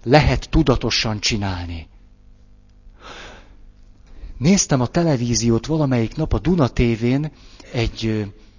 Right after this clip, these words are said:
egy dokumentumfilmet adtak, lehet, hogy ti is láttátok, jó későn volt. A öt magyar családnak a története,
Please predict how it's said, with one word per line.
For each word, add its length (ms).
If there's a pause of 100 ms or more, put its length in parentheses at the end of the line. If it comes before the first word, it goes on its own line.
(200)
egy 340
dokumentumfilmet 1040
adtak, 480
lehet, 260
hogy 140
ti 180
is 140
láttátok, 540
jó 140
későn 500
volt. 340 (680)
A 220 (680)
öt 240
magyar 460
családnak 560
a 60
története, 840